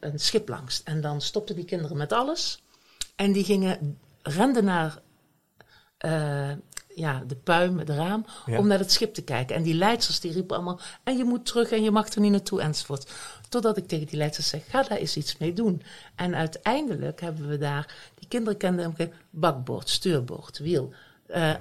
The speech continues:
Speaker 1: al die dingen, die begrippen, want ze mochten op een gegeven moment ook een keer met zo'n schippenstuk meevaren. En dat had dus heel veel betekenis gekregen. Nou snap ik dat je niet elke keer met z'n kinderen dit soort grote evenementen kunt organiseren.
Speaker 2: Nee, maar het is wel even
Speaker 1: Maar het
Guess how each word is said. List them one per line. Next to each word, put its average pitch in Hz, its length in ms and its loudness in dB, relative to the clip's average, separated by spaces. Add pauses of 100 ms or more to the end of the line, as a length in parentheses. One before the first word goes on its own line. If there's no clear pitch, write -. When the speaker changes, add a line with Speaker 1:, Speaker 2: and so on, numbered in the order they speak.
Speaker 1:
al 294 280 6
die 220 120 0
dingen, 220 420 0
die 220 100 0
begrippen, 196 540 -2
want 190 140 2
ze 185 100 2
mochten 185 240 -2
op 160 60 -4
een 160 60 -2
gegeven 170 220 0
moment 156 160 2
ook 165 120 -2
een 165 80 -2
keer 156 200 0
met 156 160 0
zo'n 147 120 -4
schippenstuk - 560 0
meevaren. 160 580 -4 (280)
En 185 100 0
dat 226 160 2
had 233 120 2
dus 208 220 0
heel 277 160 2
veel 208 120 -4
betekenis 190 520 -4
gekregen. 143 400 -4 (320)
Nou 170 120 -2
snap 190 300 4
ik 165 120 -2
dat 170 140 -4
je 180 80 -2
niet 180 200 2
elke 170 280 -2
keer 156 300 -2
met 156 140 0
z'n - 100 -6
kinderen 151 320 -2
dit 147 160 -2
soort 151 200 -2
grote 156 520 -2 (600)
evenementen 156 540 2
kunt 135 200 -2
organiseren. 135 440 0
Speaker 2:
Nee, 127 80 6
maar 127 100 8
het 127 80 4
is - 80 2
wel 139 100 4
even 135 240 4
Speaker 1:
Maar 175 80 8
het 143 40 6